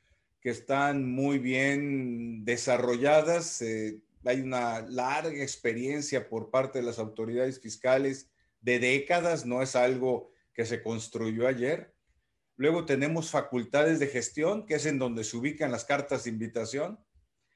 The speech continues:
Ahora, todos, todo cimentado, construido alrededor de las bases de datos del sat,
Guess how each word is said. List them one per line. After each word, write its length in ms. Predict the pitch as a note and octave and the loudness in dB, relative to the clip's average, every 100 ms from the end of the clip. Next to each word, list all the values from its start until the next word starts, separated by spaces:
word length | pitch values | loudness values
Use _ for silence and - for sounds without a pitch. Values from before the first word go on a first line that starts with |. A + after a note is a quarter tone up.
| _ _ | _ _
Ahora, 340 | A#2 C3+ A#2+ - | 2 2 2 2
todos, 540 | C#3+ D#3+ F#3 - - - | 2 4 2 -2 -10 -4
todo 300 | - D#3 F#3 | 2 4 4
cimentado, 840 | G#3 E3+ C#3 B2+ G#2+ C3+ C3+ A#2+ - | 0 0 -2 -2 0 2 4 2 -2
construido 720 | C3 A#2+ - A2+ B2+ D3 F3 | -4 -4 -6 -4 -2 0 0
alrededor 840 | D3+ C3 B2 A#2+ A#2 C3 F3+ F3 - - | 0 2 0 0 0 0 0 -4 -12 -6
de 180 | A#2+ | -2
las 280 | B2 A#2+ - | 0 0 2
bases 340 | C3 C3 E3 D#3 | 2 2 -2 -6
de 100 | A2+ | 0
datos 400 | A#2+ B2 D3 D#3 | 0 0 -6 -6
del 140 | E3 | -4
sat, 340 | F3 D#3 D#3 | 0 0 0